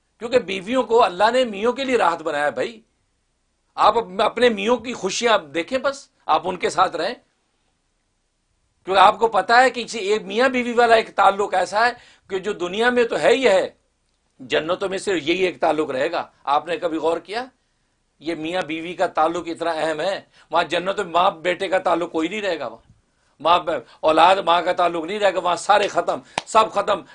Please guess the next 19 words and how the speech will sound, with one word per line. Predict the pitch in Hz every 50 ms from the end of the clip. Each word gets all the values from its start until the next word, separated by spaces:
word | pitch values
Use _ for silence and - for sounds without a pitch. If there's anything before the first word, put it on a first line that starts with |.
| _ -
मियाँ | 175 202 214 220 226 220
बीवी | 180 214 208 202 214
बैठे | 175 196 185 175 180 190
हैं | 190 156
जन्नतों | 180 175 175 175 165 180 170
के | 147 160
अंदर, | 156 139 143 123 - _ _ _ _ _ _ _ _ _ _ _
ये | 123 147 196
हो | 214 190
गया, | 180 202 - - - - -
माँ | 156 170 185 214 226 220
बाप | 233 233 233 202
भी | 233 233
मियाँ | 220 214 220 226 220
बीवी | 214 220 180
बन | 208 202 202
के | 185 208 190
बैठे | 180 185 180 180 180
हैं, | 170 151